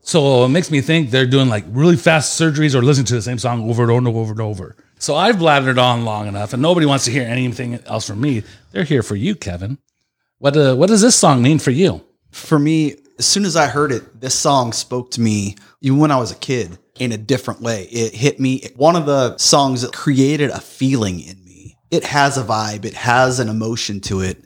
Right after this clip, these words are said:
Speaker 2: You know, you listen to other stuff, you know, depending on the day, you feel different things. You know, this song is kinda rocking or this song, but this song, it takes you to a place. It has an emotion to it. It's the same every time. It's very calming. It takes me back to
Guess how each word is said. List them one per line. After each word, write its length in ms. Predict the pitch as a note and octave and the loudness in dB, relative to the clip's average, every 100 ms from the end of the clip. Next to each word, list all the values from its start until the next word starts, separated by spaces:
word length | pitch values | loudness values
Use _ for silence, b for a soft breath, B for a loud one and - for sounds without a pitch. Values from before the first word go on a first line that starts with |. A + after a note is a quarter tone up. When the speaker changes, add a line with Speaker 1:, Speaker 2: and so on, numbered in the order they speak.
| - | -8
Speaker 2:
You 120 | A2 | -4
know, 60 | G#2+ | -2
you 160 | A#2+ | 0
listen 320 | D#3 D3+ D#3 C#3+ | 0 0 -2 0
to 100 | D3 | 0
other 220 | B2 B2+ | 2 0
stuff, 260 | B2 B2+ A#2+ | 0 0 2
you 60 | D3 | 2
know, 100 | C3 | 2
depending 380 | C3 F3 E3+ | -2 0 0
on 120 | D3+ C3+ | 0 0
the 60 | |
day, 220 | A#2 D3 | 2 2
you 160 | C#3+ B2+ | 4 0
feel 200 | - C#3+ | -2 -4
different 320 | A#2+ A#2 A2+ | -4 -6 -8
things. 600 | - C3+ A#2+ A#2 A2 - - | -2 0 0 -2 -4 -6 -4
You 140 | A#2 | 0
know, 180 | A#2 G#2+ | 0 0
this 180 | G#2+ B2 | -4 -4
song 320 | - B2 B2 | -2 -2 -2
is 100 | A#2 | -6
kinda 260 | - B2 A#2+ | -4 -2 -2
rocking 520 | G2+ A2 A2 C3 A2+ | -2 -2 -2 -2 -4
or 80 | A2 | -2
this 160 | A#2 | -4
song, 240 | - B2 A#2 | -2 -2 -4
but 180 | A2 - | -10 -2
this 140 | F3 | 0
song, 440 | - D#3 B2+ B2 - b | 2 2 2 0 -6 b
it 340 | C3 - _ - | -4 -4 _ -4
takes 300 | - D#3+ - | 0 0 0
you 60 | C3 | -6
to 120 | G#2+ | -8
a 60 | |
place. 640 | E2 - G#2+ D2+ - - - _ - | -8 -2 -2 0 0 2 0 _ -12
It 80 | F#2+ | -6
has 400 | - B2 B2+ C3 | -2 0 0 0
an 80 | A2+ | -4
emotion 480 | A2+ A2 - G#2+ | -4 -6 -6 -8
to 220 | G2 G#2+ G2+ | -6 -2 -2
it. 180 | G2 - | -4 -6
It's 200 | A2+ - | -6 -6
the 60 | - | -4
same 380 | - B2 A#2 A2+ | -2 -2 -2 -2
every 220 | G#2+ G2 | -6 -8
time. 340 | - G2+ G2+ | -2 0 2
It's 140 | G2 - | 0 0
very 240 | A2 A2+ | 0 0
calming. 600 | G2 - F#2 F2+ G2+ F#2+ _ - | 0 -6 -4 -4 -6 -8 _ -8
It 200 | A#2 - | -8 -6
takes 400 | - D3 - - | 0 0 0 0
me 80 | A#2 | 2
back 420 | G#2+ G#2+ G2+ - | 2 -2 -8 -8
to 480 | - G#2 F2+ F2 | 0 2 2 -2